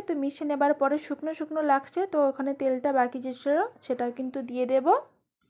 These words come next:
আর এই ময়নটা অতি ভালোভাবে দিতে হবে, না হলে কিন্তু দেখবে যখন, আহ,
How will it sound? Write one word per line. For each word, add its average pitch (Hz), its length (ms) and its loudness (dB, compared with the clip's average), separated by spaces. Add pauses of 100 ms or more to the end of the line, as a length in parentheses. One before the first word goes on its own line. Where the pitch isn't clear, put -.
(1200)
আর 294 220 8
এই 392 160 8
ময়নটা 330 500 6
অতি 302 380 4
ভালোভাবে 311 520 6
দিতে 311 240 2
হবে, 339 280 8
না 302 100 4
হলে 277 240 6
কিন্তু 294 340 -2
দেখবে 277 360 4 (100)
যখন, 277 360 2
আহ, 269 120 2